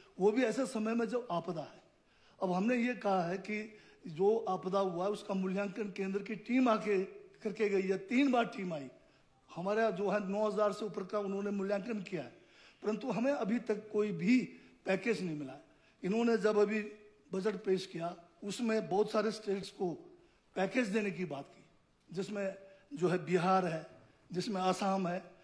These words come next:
उत्तराखंड है, पर हम हिमाचल को कहते हैं कि इनको और तरीके से असिस्टेंस देंगे, ऐसे नहीं देंगे जैसे इनको दिया। तो ये भेदभाव हमारे साथ क्यों किया जा रहा है? आज जो मुद्दा है कि हम ये कह रहे हैं कि केंद्र से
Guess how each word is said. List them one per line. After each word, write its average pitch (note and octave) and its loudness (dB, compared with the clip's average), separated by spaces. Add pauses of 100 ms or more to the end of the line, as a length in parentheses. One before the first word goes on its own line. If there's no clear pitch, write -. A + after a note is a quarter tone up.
(220)
उत्तराखंड F#3+ 0
है, E3+ -4 (580)
पर A3 2
हम F#3 -2
हिमाचल A3 4
को A3+ -2
कहते A3 2
हैं A3 2
कि B3 -6
इनको A3 -4
और G#3+ 0
तरीके A3 -4
से A#3 -2
असिस्टेंस F#3+ -6
देंगे, E3+ -4
ऐसे A3+ 0
नहीं G#3+ 0
देंगे A3+ 0
जैसे A3 -2
इनको A#3+ -2
दिया। F#3 -2 (500)
तो B3 -6
ये C4 2
भेदभाव A3+ 4
हमारे A3+ 4
साथ A3 0
क्यों F#3+ -10
किया D#3 -6
जा C#3+ -12
रहा C3 -14
है? - -20 (300)
आज A3+ 4
जो A3+ -4
मुद्दा A3 2
है G3+ 2
कि G#3+ -6
हम A3 -4
ये A#3 -6
कह F#3+ -10
रहे F#3+ -6
हैं F#3+ -6
कि A#3+ -10
केंद्र G3+ -4
से G3 -4